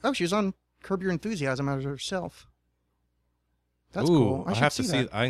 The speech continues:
Speaker 2: I'm gonna have to search that one out,
Speaker 1: Yeah,
Speaker 2: then.
Speaker 1: I don't, um, I don't, it's not, it's not a thing I'm gonna watch. And she was on an episode of The Simpsons. Uh, oh, that was in ninety-four.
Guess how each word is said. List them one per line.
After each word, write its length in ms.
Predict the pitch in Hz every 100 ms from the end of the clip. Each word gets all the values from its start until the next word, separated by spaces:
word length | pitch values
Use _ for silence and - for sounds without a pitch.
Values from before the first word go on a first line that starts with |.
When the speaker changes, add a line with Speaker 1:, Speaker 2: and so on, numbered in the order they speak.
| 127
Speaker 2:
I'm 140 | 117
gonna 100 | 123
have 120 | 107
to 140 | 101 90
search 280 | - 104 -
that 160 | 107
one 100 | 92
out, 160 | 90 107
Speaker 1:
Yeah, 220 | 185 170
Speaker 2:
then. 100 | 151
Speaker 1:
I 40 | 180
don't, 180 | 240 233
um, 320 | 202 170 143 - _ _ _ _
I 60 | 165
don't, 200 | 202 190 -
it's 160 | 160 196
not, 200 | 196 185
it's 160 | 160
not 220 | 190 185
a 140 | 165 143
thing 240 | - 160
I'm 100 | 147
gonna 160 | 143 135
watch. 320 | 143 143 -
And 200 | 165 175
she 40 | 202
was 120 | 170
on 100 | 170
an 80 | 160
episode 240 | - 165
of 40 |
The 40 | 165
Simpsons. 500 | 156 135 160 208 - _ _ _ _
Uh, 380 | 151 139 139 139 - _ _ _ _ _ _ _ _
oh, 260 | - 139 127 _ -
that 180 | 226 147
was 100 | 135 -
in 120 | 135
ninety-four. 600 | 139 139 131 - 151 147